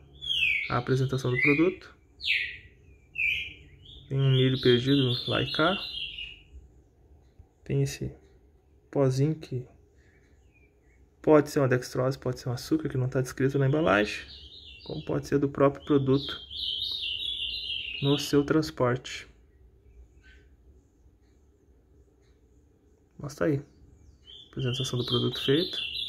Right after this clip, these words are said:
Um pouquinho de casca aqui. No mais, pó. Deixa eu tirar o,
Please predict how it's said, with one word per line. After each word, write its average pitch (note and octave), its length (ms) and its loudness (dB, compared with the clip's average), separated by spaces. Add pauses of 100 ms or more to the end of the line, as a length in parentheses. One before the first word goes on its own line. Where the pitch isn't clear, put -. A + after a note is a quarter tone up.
(2250)
Um - 60 -20
pouquinho - 320 -12
de - 100 -12
casca B2 400 -4
aqui. - 340 -12 (2000)
No D#3 160 2
mais, C#3 720 6 (580)
pó. C3 320 6 (1400)
Deixa D3 80 0
eu - 40 -8
tirar B2+ 220 -2
o, A#2+ 140 -4